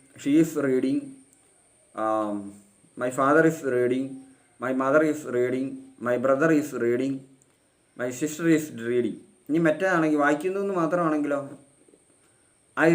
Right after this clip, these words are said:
read book, you read book, they read book, we read book, he reads book, she reads book, my father reads book, my friend reads book, uh, my friends are, uh, my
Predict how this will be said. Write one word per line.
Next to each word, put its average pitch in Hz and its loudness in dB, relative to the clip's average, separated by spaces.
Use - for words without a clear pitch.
read 175 4
book, 175 -2
you 123 -2
read 156 6
book, 170 -2
they 120 0
read 151 4
book, 170 -2
we 127 -4
read 165 6
book, 170 -2
he 151 6
reads 170 2
book, 175 2
she 139 -2
reads 165 2
book, 160 -2
my 117 -6
father 156 4
reads 160 0
book, 160 -6
my 127 0
friend 151 4
reads 151 0
book, 147 -4
uh, 117 -2
my 147 4
friends 160 4
are, 139 4
uh, 120 0
my 156 6